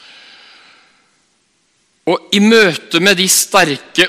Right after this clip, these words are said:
orda som står i teksten i dag, "Be om hva dere vil, så skal dere få det", så forteller det oss at vi kan ha forventning til Gud.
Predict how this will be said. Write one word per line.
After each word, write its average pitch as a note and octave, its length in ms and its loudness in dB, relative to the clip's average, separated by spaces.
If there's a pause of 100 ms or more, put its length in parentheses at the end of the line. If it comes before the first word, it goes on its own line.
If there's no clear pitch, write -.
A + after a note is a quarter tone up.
orda D#3 480 0
som F3 160 -4
står D3 400 -2
i D3 60 -10
teksten - 500 -6
i C3 80 -2
dag, G2 300 -10 (260)
"Be D#3 460 0 (100)
om E3+ 140 -2
hva C3+ 260 2
dere D#3 220 0
vil, B2+ 240 0 (720)
så D3 140 -12
skal G#2+ 320 -8
dere B2+ 160 -6
få F#2 320 -16
det", F2+ 100 -14 (1300)
så - 280 -10
forteller G3 400 0
det G3 140 4 (100)
oss - 380 -4 (1120)
at - 220 -10
vi D#3 100 -4
kan D#3 160 -8
ha D3+ 80 -4
forventning C3+ 680 -8 (680)
til C3 140 -14
Gud. C3+ 240 -12